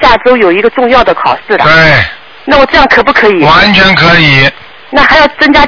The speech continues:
Speaker 1: 其他什么吧？
Speaker 2: 嗯，先不要，就这样就可以了。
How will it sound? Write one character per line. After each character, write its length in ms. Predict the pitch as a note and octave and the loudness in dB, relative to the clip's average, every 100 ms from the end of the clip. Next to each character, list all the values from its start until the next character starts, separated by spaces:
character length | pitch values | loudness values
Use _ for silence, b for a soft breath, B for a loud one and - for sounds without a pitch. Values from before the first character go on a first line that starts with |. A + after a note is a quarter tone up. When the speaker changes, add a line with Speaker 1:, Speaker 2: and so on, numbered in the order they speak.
| - | -2
Speaker 1:
其 80 | B3+ | -2
他 100 | C4+ | 0
什 100 | C4 F3 | 0 -2
么 80 | D#3+ | 0
吧？ 240 | E3 D3+ C#3+ | -2 -4 -4
Speaker 2:
嗯， 220 | C#3+ D3 | -2 -2
先 240 | - F#3 F3 | 0 0 0
不 100 | F#3 | 0
要， 300 | F#3+ E3 C#3 - | 0 0 0 -2
就 100 | - | -2
这 100 | F#3+ | 0
样 180 | F3+ E3+ | 0 0
就 120 | F3 | 0
可 180 | - D#3+ | 0 0
以 140 | E3 | 0
了。 240 | C#3+ D#3 | 0 -2